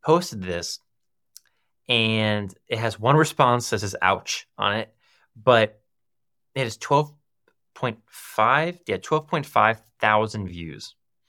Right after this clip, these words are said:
And I quote tweet it and I say, "Depressed people listen to sad songs, but it's not clear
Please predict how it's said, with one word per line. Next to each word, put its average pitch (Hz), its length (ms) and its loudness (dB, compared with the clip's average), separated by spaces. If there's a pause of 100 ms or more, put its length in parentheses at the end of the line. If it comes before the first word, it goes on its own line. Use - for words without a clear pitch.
(500)
And 107 340 0
I 110 120 2
quote 160 280 -4
tweet 101 280 -4
it 98 80 -4
and 104 100 -6
I 98 100 -2
say, 101 480 0 (1040)
"Depressed - 400 -2
people 113 300 -6
listen 107 320 -4
to - 260 -6
sad 117 280 2
songs, 107 400 0
but 98 260 -4
it's 104 140 -14
not 113 180 -4
clear 113 420 -4